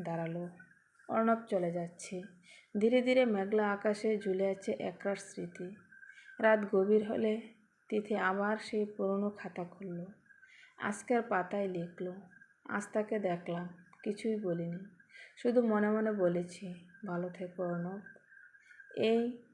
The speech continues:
না বলা কথাই বোধহয় সবচেয়ে সত্য। পরদিন সকালে সূর্যের আলো জানলার ফাঁক দিয়ে ঢুকে পড়ল। তিথি খাতাটা বন্ধ করল, বুকের কাছে চেপে ধরল। জীবন আবার চলতে শুরু করল,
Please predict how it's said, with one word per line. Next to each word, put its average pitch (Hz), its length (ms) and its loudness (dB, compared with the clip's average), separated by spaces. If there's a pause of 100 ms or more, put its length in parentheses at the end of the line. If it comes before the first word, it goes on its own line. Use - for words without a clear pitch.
না 190 260 0
বলা 208 360 4
কথাই 190 480 0
বোধহয় 196 480 -2 (180)
সবচেয়ে 190 600 -6
সত্য। 180 520 -12 (680)
পরদিন 247 420 6
সকালে 226 480 2
সূর্যের 214 540 2
আলো 214 260 2
জানলার 196 500 -2
ফাঁক 180 280 -4 (120)
দিয়ে 202 260 2
ঢুকে 175 380 -10 (800)
পড়ল। 175 300 0 (200)
তিথি 226 380 -2 (220)
খাতাটা 208 480 0
বন্ধ 175 340 0 (140)
করল, 170 240 -6 (760)
বুকের 226 340 4
কাছে 277 280 2 (140)
চেপে 220 320 0
ধরল। 170 320 0 (580)
জীবন 220 360 2 (100)
আবার 196 300 2 (120)
চলতে 185 340 -2
শুরু 175 340 -8
করল, 175 260 -6